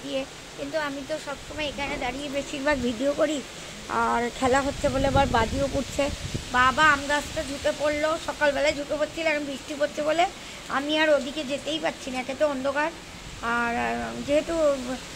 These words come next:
আর ওই দূরের গাছগুলো দেখো আরও হেলে দুলে পড়ে গেল। এই খবরে পেলাম, আহ,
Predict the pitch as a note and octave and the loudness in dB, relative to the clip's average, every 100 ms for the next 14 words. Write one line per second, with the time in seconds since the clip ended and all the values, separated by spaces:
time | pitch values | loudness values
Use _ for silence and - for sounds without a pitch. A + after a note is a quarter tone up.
0 | - - C4+ - F4+ F#4+ F4+ F4+ F4 E4+ | -8 -2 0 0 -4 -4 -4 -4 -2 -2
1 | D4+ - E4+ E4 E4 E4 C#4+ D#4 C#4 C4 | -2 -4 -6 -4 -2 0 0 0 -2 -2
2 | D#4 E4 C4+ C#4+ E4 E4+ C4+ C#4+ D#4+ C#4 | 0 -2 -2 -6 -6 -6 -6 -4 -4 -4
3 | B3 - - - C#4 E4 E4+ D4 C#4 D4 | -6 -10 -14 -8 -2 -2 -2 -2 2 2
4 | D#4+ D4 C#4+ D4 D#4+ - - - - | 2 2 4 4 2 -4 -14 -14 -8